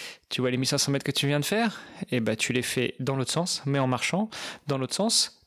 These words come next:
pour t-, rentrer chez toi, te reposer, et, euh, tant que la douleur ne s'in-, ne désintensifie pas,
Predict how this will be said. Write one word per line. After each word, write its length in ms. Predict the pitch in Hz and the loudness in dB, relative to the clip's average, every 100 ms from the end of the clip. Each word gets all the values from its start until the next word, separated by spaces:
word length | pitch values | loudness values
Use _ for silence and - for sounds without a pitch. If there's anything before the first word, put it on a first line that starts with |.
| - | -4
pour 160 | 147 | -4
t-, 160 | - - | -4 -6
rentrer 240 | - 139 143 | -4 0 2
chez 180 | - | 0
toi, 340 | - 170 226 - - | 0 0 0 -4 -6
te 80 | - | -2
reposer, 560 | 143 - 135 123 180 233 - - - - - | -2 0 0 2 0 0 -6 -8 -8 -10 -2
et, 280 | 135 156 - | 2 2 2
euh, 300 | 131 123 123 | 2 2 2
tant 160 | 123 143 | 0 -2
que 80 | |
la 80 | 143 | 0
douleur 240 | 131 131 127 | 0 0 2
ne 420 | 127 117 110 110 | 2 2 2 2
s'in-, 400 | - - - 123 127 | 4 4 4 2 0
ne 320 | 117 110 104 107 | 0 0 0 -2
désintensifie 760 | 123 139 143 135 127 - 131 127 | -2 0 0 0 0 0 0 0
pas, 220 | - 175 | 0 -2